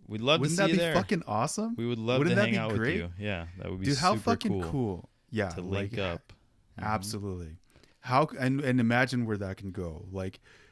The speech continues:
Speaker 2: how fucking cool. Like, can you, I can envision it. Like,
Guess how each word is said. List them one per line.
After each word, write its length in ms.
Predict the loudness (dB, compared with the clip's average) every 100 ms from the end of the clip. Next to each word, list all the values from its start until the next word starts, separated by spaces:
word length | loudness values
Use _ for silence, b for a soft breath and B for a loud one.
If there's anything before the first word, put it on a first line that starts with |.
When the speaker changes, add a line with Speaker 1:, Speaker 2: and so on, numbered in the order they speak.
| b
Speaker 2:
how 260 | -4 -2 -2
fucking 500 | 0 -2 2 0 0
cool. 320 | -2 0 0
Like, 220 | -2 -6
can 120 | -2 0
you, 140 | 0
I 100 | 0 0
can 140 | 2
envision 400 | 2 0 -4 -6
it. 220 | -8 -10
Like, 140 | -10